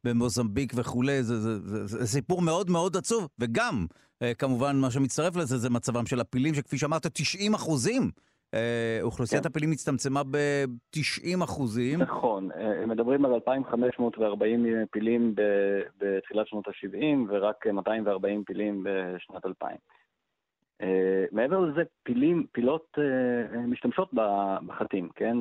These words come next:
Speaker 2: זה, זה לא רק לקישוט. אה, זה איבר שיש לו משמעות פונקציונלית, אז אני מניח שהחיים של, אה, אה, פילות חסרות חתים הם קצת פחות, אה,
Speaker 1: כ-, ל-,
Speaker 2: טובים,
Speaker 1: למה זה
Speaker 2: קצת
Speaker 1: משמש?
Speaker 2: פחות קל
Speaker 1: כי מ-,
Speaker 2: להם.
Speaker 1: כי מדובר במשהו
Speaker 2: הם
Speaker 1: חיצ-,
Speaker 2: מפל-,
Speaker 1: כן.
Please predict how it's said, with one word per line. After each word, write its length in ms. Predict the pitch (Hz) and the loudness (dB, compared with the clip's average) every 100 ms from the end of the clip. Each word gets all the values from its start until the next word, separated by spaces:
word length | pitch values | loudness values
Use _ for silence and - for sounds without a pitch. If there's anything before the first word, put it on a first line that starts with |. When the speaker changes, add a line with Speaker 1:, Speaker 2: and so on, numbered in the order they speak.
| 104 | 0
Speaker 2:
זה, 460 | 101 101 101 95 - 101 | 0 2 2 0 -2 -8
זה 60 | - | -2
לא 120 | 131 | 0
רק 220 | 135 135 | 2 0
לקישוט. 420 | 127 - 113 113 - _ _ - _ - | -2 -4 -4 -6 -8 _ _ -20 _ -6
אה, 60 | 95 95 98 98 | -2 2 2 0
זה 100 | 95 | 0
איבר 260 | 95 101 123 | 0 0 -2
שיש 260 | - 120 127 | -2 -2 0
לו 260 | 123 120 | 2 2
משמעות 380 | 117 - 120 127 | 0 -2 -4 -2
פונקציונלית, 680 | 131 127 147 175 196 151 131 | -4 -2 -2 0 0 0 -2
אז 80 | 113 | -4
אני 160 | 113 127 | -2 -2
מניח 420 | 123 139 165 - | 0 0 0 -2
שהחיים 560 | - 107 113 - 120 131 | -4 -4 -2 0 2 2
של, 260 | 127 120 117 | 0 -4 -4
אה, 60 | 117 117 110 - 113 | -2 -2 -4 -10 -12
אה, 320 | 113 113 113 - | -10 -8 -10 -8
פילות 300 | 123 120 - | -2 -2 -4
חסרות 360 | 117 - 131 | -8 -4 -4
חתים 340 | - 123 160 131 | -4 -4 0 0
הם 120 | 120 | 0
קצת 240 | - 127 - | -2 -2 -2
פחות, 300 | - 123 - - | -2 -2 -2 0
אה, 240 | 117 113 104 | 2 2 -2
Speaker 1:
כ-, 40 | 143 123 | -4 -2
ל-, 280 | 143 139 123 | -2 -2 -2
Speaker 2:
טובים, 400 | 110 123 123 123 | -2 2 4 4
Speaker 1:
למה 320 | 131 135 - | 6 4 4
זה 120 | 143 202 | 2 0
Speaker 2:
קצת 80 | |
Speaker 1:
משמש? 320 | 175 - 165 131 | 0 0 0 2
Speaker 2:
פחות 220 | 123 - 139 | 0 0 2
קל 60 | |
Speaker 1:
כי 40 | 131 | 2
מ-, 60 | |
Speaker 2:
להם. 160 | 113 113 - - | 2 0 -8 -4
Speaker 1:
כי 80 | 143 | 0
מדובר 320 | 127 123 143 | 0 0 0
במשהו 320 | 170 170 190 | 0 0 0
Speaker 2:
הם 80 | 180 | 2
Speaker 1:
חיצ-, 340 | 190 185 - | 2 2 0
Speaker 2:
מפל-, 80 | 170 - - 98 - | -2 -4 -14 -18 -4
Speaker 1:
כן. 240 | 139 117 | -2 0